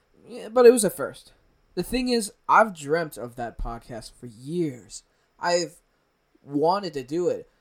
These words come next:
so many times, and there's so many times I've sat here in front of this microphone and I've recorded twenty minutes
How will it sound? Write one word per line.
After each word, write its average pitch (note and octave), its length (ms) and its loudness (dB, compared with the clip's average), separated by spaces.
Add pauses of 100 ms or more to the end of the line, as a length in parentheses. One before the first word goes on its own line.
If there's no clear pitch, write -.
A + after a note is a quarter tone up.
so - 300 -6
many E3+ 180 -8
times, D#3+ 380 -10
and C3 100 -12
there's C3+ 140 -10
so - 280 -2
many F#3+ 200 -6
times E3+ 320 -6
I've D#3 100 -4
sat F3 260 -2
here C#3 140 -4
in A#2 60 -10
front D3 240 -6
of C3+ 40 -6
this B2+ 180 -8
microphone A#2+ 680 -8 (260)
and B2 140 -10
I've B2+ 120 -10
recorded D#3 500 0 (260)
twenty F#3 280 -4
minutes E3+ 480 -2